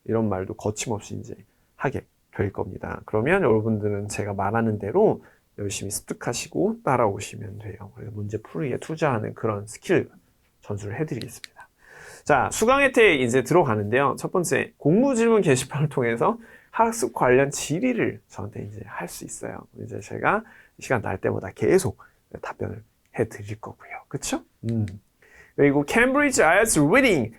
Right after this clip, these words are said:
한글 해석을 제공을 해요. 이제 우리가 한국인이다 보니까 이게 해석본이 좀 필요할 때가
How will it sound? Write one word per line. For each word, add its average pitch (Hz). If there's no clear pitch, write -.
한글 330
해석을 277
제공을 120
해요. 107
이제 110
우리가 160
한국인이다 311
보니까 117
이게 113
해석본이 320
좀 143
필요할 196
때가 131